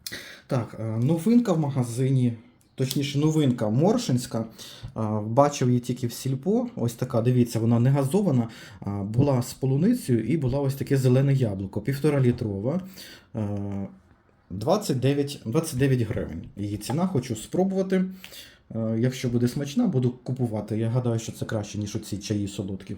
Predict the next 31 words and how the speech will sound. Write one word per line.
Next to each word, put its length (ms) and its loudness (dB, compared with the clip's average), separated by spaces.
купувати. 480 -12
Е, 80 0
пощастило 500 2
мені 200 8
вирвати 460 6
два 220 4
ось 160 0
таких 360 -4
йогурти 460 2
Дольче 420 0
зі 120 0
знижкою 380 4
сорок 320 -2
відсотків. 520 -2
Е, 80 0
термін 400 4
не, 100 6
не 340 2
закінчився, 600 0
от, 260 -2
е, 40 -6
в 280 -4
понеділок 520 0
закінчується 500 0
термін, 400 -2
здається, 480 -6
до, 160 -2
по, 380 -4
а, 60 -6
по 220 -4
дванадцяте. 640 -2